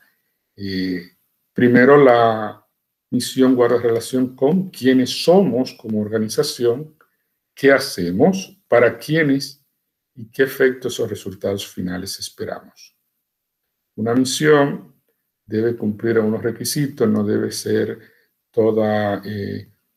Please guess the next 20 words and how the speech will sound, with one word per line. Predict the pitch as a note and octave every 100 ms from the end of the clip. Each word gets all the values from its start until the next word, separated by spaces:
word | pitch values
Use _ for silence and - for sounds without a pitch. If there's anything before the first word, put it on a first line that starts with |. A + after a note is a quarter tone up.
| _ _ _ _ _ _ _ _ _ -
no | A#2
debe | A#2 A#2
llenar | A2 G#2+ A2+ A2
una | G#2+ B2+ A#2 G#2+ -
página | A#2+ C3+ - A#2 A2 G2
o |
varias | G2+ A#2 A2+ -
páginas, | - C#3 C3+ C#3+ C#3
sino | C#3 C#3+ C3+
que | B2+
debe | B2+ B2+
ser | C3 A#2
bien | A#2 C3 C#3 - _ _ _
clara | A#2+ B2+ C#3+ D3+ D3+ -
y | G#2
comprensible, | - G#2+ G#2 G#2 G#2+ G#2+ - D3+ B2+ G#2+ A#2 A#2+
breve, | G#2+ C#3 C3+ A2 G#2+ D3+ F#3+ - _ _ _ _ -
específica | - - A2 - D3 C#3+ - G2 - - - - _ _ _ _ _ -
y | A2+ A2+
compartida. | A#2+ A2+ G#2 G2+ F2+ - - F2+ F2 -